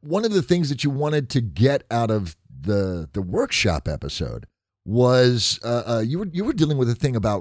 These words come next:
romance, and there was a character that was gonna have a romance, and you hadn't really explored the romantic narratives and romantic storytelling, uh, up to that point. Did the, did the romance survive in the story? Did you,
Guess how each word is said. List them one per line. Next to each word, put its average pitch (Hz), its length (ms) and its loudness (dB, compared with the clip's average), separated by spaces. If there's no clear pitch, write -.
romance, 107 800 -4
and 107 160 0
there 107 120 0
was 104 120 -2
a 104 60 -4
character 135 840 0
that 113 100 -4
was 107 100 -2
gonna 101 160 -2
have 92 160 -2
a 92 60 -2
romance, 123 440 -2
and 127 120 0
you 123 80 4
hadn't 151 260 0
really 143 240 0
explored 143 760 0
the 135 80 2
romantic 123 800 0
narratives 120 760 -2
and 107 260 -4
romantic 107 380 -2
storytelling, 127 720 -2
uh, 113 260 0
up 139 120 0
to 135 140 0
that 110 240 -2
point. 147 420 -4
Did 127 200 2
the, 143 120 6
did 131 220 4
the 131 100 2
romance 156 640 0
survive 143 1120 -2
in 156 180 -4
the 151 80 -2
story? 156 480 0
Did 135 220 2
you, 123 160 2